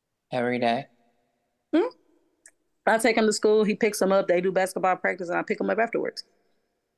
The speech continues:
Speaker 1: And then, Christy, you mentioned the relationship isn't quite like that. So for this situation,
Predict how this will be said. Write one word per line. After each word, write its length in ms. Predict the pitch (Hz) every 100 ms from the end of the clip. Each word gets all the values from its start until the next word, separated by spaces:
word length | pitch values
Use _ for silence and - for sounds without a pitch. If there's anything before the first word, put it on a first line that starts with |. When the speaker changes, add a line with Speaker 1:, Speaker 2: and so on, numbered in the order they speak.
| _ _ _ _ _ _ - - _ _ _ _ _ _ _ - - - - -
Speaker 1:
And 120 | 151
then, 180 | 151 151
Christy, 580 | 165 156 156 147 139 - _ -
you 140 | 156
mentioned 600 | 156 151 170 156 143 - - _ -
the 480 | 143 139 131 120 - _ _ _ -
relationship 840 | 131 127 131 156 - 151 - 123
isn't 280 | 123 127 123
quite 340 | 117 135 117 -
like 320 | 117 117 -
that. 260 | 110 -
So 180 | - 135
for 160 | 127 143
this 200 | 170 190
situation, 1000 | 147 - 131 127 123 127 123 120 120 123